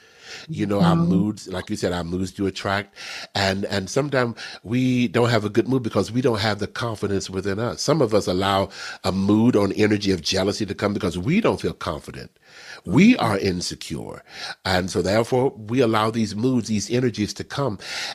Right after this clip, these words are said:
Speaker 1: And while you were talking, I began to say, you know, sometimes I have not felt very competent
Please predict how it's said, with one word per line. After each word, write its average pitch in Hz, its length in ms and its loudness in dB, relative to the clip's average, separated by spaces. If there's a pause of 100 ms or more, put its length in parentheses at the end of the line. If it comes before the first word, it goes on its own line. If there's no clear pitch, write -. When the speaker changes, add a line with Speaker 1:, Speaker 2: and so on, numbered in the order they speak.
(100)
Speaker 1:
And 170 360 2
while 214 200 2
you 185 180 -2
were 143 80 2
talking, 82 720 -2 (680)
I 127 200 2
began 127 420 0
to 120 80 -2
say, 123 160 0
you 120 140 0
know, 123 140 4
sometimes 82 1200 -2 (800)
I 135 260 2
have 110 280 0
not 98 300 -4
felt - 600 -2 (220)
very 90 300 2
competent - 1120 -2